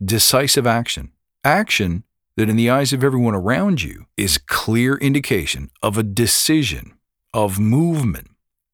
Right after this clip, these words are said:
of a commitment to an outcome and a direction. It's this moment that scares and trips up a great many people, especially people in large corporations, and especially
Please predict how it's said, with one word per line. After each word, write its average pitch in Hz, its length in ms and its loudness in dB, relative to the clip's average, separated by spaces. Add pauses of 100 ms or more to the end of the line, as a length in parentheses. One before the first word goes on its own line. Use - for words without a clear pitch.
of 107 160 -2
a 104 60 -2
commitment 120 840 -2
to - 180 0
an 107 100 2
outcome 131 640 0
and 135 80 0
a 143 80 0
direction. 139 680 -2 (200)
It's 95 200 -8
this 101 340 0
moment 67 360 -6 (340)
that 80 100 -4
scares 104 640 2
and 107 160 0
trips - 380 -2
up - 240 0 (220)
a - 40 -6
great 104 440 -2
many 95 260 0
people, 98 580 -4
especially 107 840 -2 (140)
people 113 280 -2
in 143 120 2
large 117 200 2
corporations, - 840 -4 (200)
and 80 80 -10
especially 71 680 -4